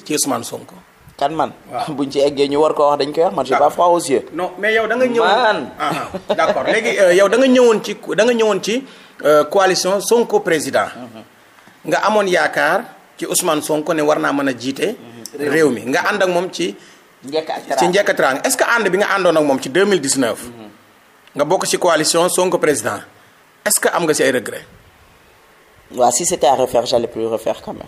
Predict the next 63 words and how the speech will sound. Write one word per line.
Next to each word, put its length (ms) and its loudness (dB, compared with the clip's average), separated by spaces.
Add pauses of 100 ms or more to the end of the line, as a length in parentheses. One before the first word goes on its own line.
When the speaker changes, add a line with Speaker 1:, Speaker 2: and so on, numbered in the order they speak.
Speaker 1:
Doo 100 -2
ko 80 -2
defaat. 240 -6
Speaker 2:
Déedéet. 320 0 (240)
Mais 160 -2
xam 160 -2
nga, 100 2
en 80 2
politique, 320 -4
il 60 -4
faut 140 2
jamais 200 0
dire 160 0
le 100 0
mot 140 -2
jamais. 240 -2
On 100 -2
ne 40 -6
sait 140 -6
jamais 240 -2
dans 100 4
la 140 4
vie. 160 -6 (340)
Parce 180 -6
que, 100 -6
euh, 520 -4
y 60 -4
a 60 2
beaucoup 220 -6
de 120 -4
choses 260 -4
qui 80 -10
se 120 -4
Speaker 1:
Kon 60 -2
da 60 -2
nga 80 0
am 80 -2
Speaker 2:
tissent. 100 -2
Speaker 1:
déception. 320 -6 (340)
Speaker 2:
Voilà, 300 4
je, 140 -6
le, 480 2
franchement, 640 0
waxuma 320 2
la 60 2
sax, 160 0
moom, 440 0 (100)
ma 180 4 (280)
plus 220 -8
grande 240 0
déception 420 0
mooy 220 0
lu 100 0
day 180 4
ne 100 0
coalition, 460 2
yow 180 4
nga 100 0
nekk 220 -2
fa, 120 0
nga 160 0
génn 240 2
fa. 160 -4